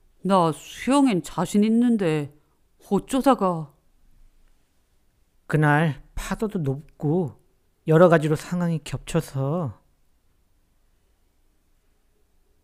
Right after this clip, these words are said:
Speaker 1: 형은 김 빠진다는 표정으로 영규를 바라봤다. "그래서 안 가? 어머니한텐 비밀로 하고 다녀오면 되지.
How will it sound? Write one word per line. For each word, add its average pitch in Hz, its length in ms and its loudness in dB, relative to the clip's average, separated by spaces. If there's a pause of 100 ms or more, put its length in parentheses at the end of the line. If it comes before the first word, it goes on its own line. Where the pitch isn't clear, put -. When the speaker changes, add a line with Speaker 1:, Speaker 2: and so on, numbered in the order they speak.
(340)
Speaker 1:
형은 165 440 0
김 170 280 0
빠진다는 175 580 2
표정으로 175 580 -2 (320)
영규를 156 460 2
바라봤다. 135 600 -2 (2500)
"그래서 208 640 2 (680)
안 196 280 6
가? 285 300 6 (1300)
어머니한텐 277 640 8
비밀로 254 500 4
하고 240 200 0
다녀오면 226 500 2
되지. 202 720 -2